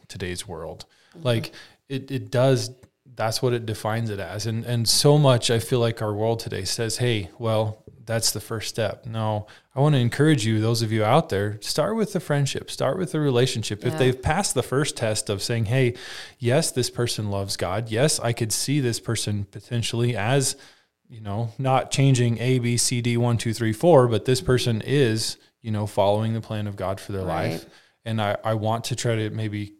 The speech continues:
Speaker 1: just get to know this person more on, on a friendship level."
Speaker 2: Yeah.
Speaker 1: It's like, hey, follow that path as best as you can. And, and if that person's worth it, they'll honor your, um, not expectations, but honor your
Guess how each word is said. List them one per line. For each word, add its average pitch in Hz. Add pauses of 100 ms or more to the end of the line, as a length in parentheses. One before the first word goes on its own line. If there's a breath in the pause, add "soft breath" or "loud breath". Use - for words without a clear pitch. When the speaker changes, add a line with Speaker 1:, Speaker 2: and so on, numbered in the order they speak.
Speaker 1:
just -
get 120
to 110
know 101
this 135
person 104
more 107
on, 104
on 104
a 92
friendship -
level." - (240 soft breath)
Speaker 2:
Yeah. 156
Speaker 1:
It's -
like, 117
hey, 143 (200 loud breath)
follow 202
that 143
path 160
as 107
best 123
as 156
you 135
can. 160
And, 131 (300 loud breath)
and 170
if -
that 190
person's 160
worth 123
it, 208 (280)
they'll 135
honor 127
your, 110 (640 soft breath)
um, 98 (1120)
not 113
expectations, 113
but 110
honor 120
your 113